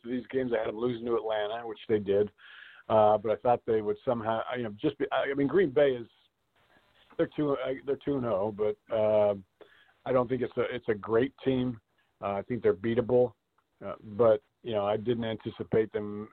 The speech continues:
the Eagles, having to go into that game without Jeffrey Jackson and Dallas Goedert and Malik Jackson. So, um,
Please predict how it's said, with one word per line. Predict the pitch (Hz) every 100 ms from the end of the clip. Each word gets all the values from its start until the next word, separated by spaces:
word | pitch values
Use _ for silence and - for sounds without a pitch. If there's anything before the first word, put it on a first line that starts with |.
| 110
the |
Eagles, | 110 113 107
having | 110 104
to | 104
go | 101 107
into | 107 107 107 _ -
that | 104 98
game | 113 107 101
without | 101 98 98
Jeffrey | 110 101 - 98 90 113
Jackson | 101 - 107 101
and | 95 90 - - - - - _ -
Dallas | 110 107 98
Goedert | 110 107 110
and | 104
Malik | 107 113 104 -
Jackson. | 120 123 - 95 92 -
So, | 110 101 - - - -
um, | 107 101 101 101 104